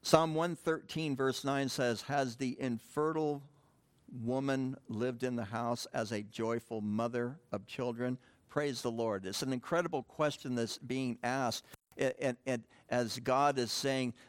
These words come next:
that even though we live through these particular times of difficulty and things that we do not understand and limitations that we wish we did not have,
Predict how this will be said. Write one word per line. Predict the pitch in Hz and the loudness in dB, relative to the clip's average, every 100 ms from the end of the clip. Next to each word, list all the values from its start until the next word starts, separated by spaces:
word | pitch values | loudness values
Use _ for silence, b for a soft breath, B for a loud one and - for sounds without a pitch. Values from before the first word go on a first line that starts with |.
| - | 0
that | 127 120 - | 2 2 0
even | 165 170 160 151 | -4 0 0 2
though | 147 | 2
we | 139 127 156 | 2 2 0
live | 143 131 156 135 | 2 4 4 2
through | - 156 147 | -2 0 2
these | 135 135 - - | 0 -2 -4 -10
particular | - - 165 - 143 120 | -10 -2 -2 0 0 0
times | - 147 139 131 123 | -2 -2 -2 -2 -4
of | 107 | -2
difficulty | 131 135 135 - 143 143 147 131 | -2 -2 -4 0 0 0 -2 -2
and | 113 | -2
things | - 143 120 | -2 -2 -2
that | 127 | -2
we | 135 | -4
do | 120 135 | -4 -2
not | 139 131 | 0 2
understand | 131 127 120 - 131 135 | 2 2 -2 -2 -2 0
and | 117 104 | 0 -2
limitations | 104 117 117 151 143 - 143 139 143 123 | -2 -2 2 2 0 0 -2 -2 -2 0
that | 131 | 0
we | 127 | 0
wish | 117 139 139 - | 2 2 2 -2
we | 123 | -6
did | 107 139 | 0 0
not | 135 131 110 | 2 0 -2
have, | 123 127 123 | -2 0 -2